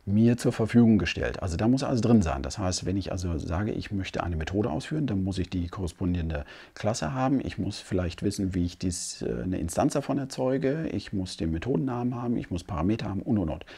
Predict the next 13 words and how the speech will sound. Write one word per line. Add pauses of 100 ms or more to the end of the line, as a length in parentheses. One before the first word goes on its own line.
(280)
Das
heißt,
bei
diesem
rekursiven
Abstieg
ist
der
richtige
Zeitpunkt,
all
diese
Metainformationen